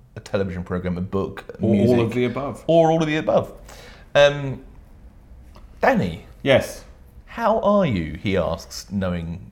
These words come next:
Speaker 1: the answer coming.
Speaker 2: I got shingles.
Speaker 1: Fuck yeah, you have.
Speaker 2: Fist bump.
Speaker 1: Shingle bell,
Speaker 2: Yeah,
Speaker 1: shingle
Speaker 2: just 'cause,
Speaker 1: bell,
Speaker 2: like, shingles
Speaker 1: shingle
Speaker 2: are really
Speaker 1: all the
Speaker 2: something
Speaker 1: way.
Speaker 2: you should fist bump about. Um,
Speaker 1: Oh, should I disinfect?
Speaker 2: Nah, it's not contagious.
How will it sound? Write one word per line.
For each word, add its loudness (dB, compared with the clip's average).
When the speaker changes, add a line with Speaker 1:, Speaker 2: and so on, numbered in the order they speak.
Speaker 1:
the -10
answer -8
coming. -8
Speaker 2:
I 6
got -4
shingles. -2
Speaker 1:
Fuck 2
yeah, 8
you 8
have. 4
Speaker 2:
Fist 2
bump. 4
Speaker 1:
Shingle 4
bell, 8
Speaker 2:
Yeah, 8
Speaker 1:
shingle 2
Speaker 2:
just 2
'cause, 6
Speaker 1:
bell, 8
Speaker 2:
like, 6
shingles 4
Speaker 1:
shingle 4
Speaker 2:
are 2
really 4
Speaker 1:
all 2
the 4
Speaker 2:
something 8
Speaker 1:
way. 0
Speaker 2:
you 0
should -4
fist -4
bump -2
about. -2
Um, 6
Speaker 1:
Oh, 6
should -2
I 0
disinfect? -6
Speaker 2:
Nah, 2
it's -6
not -2
contagious. -4